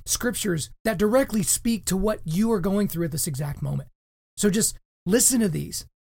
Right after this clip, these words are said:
Listen to what I'm about to read to you. And if it doesn't land immediately, you know, hit that fifteen second rewind, go back, back, back, and listen to it again. Jeremiah twenty-nine eleven.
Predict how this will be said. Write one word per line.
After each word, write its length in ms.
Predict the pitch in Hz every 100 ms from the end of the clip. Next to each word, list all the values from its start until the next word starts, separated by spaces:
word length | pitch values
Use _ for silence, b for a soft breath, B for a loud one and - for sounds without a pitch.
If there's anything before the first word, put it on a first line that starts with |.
| _ _ _
Listen 260 | 190 - 240
to 80 | 240
what 140 | 233
I'm 100 | 226
about 220 | 202 214
to 80 | 180
read 200 | 175 214
to 100 | 190
you. 80 | 165 B B
And 120 | 233 208
if 80 |
it 80 | 185
doesn't 280 | 214 233 208
land 240 | 220 233
immediately, 500 | 202 190 226 214 208 -
you 120 | 190
know, 180 | 165 131
hit 180 | 165 -
that 240 | 233 226
fifteen 320 | - 214 220 214
second 320 | 220 220 180
rewind, 400 | 208 214 214 196
go 80 | 208
back, 180 | 220
back, 200 | 214 220
back, 200 | - - B B B
and 80 | 202
listen 220 | 214 208
to 100 | 185
it 60 | 196
again. 320 | 170 151 120 - _ _ _ _ _ 175
Jeremiah 480 | 147 214 226 220 214
twenty-nine 460 | 208 202 196 190
eleven. 320 | 170 170 139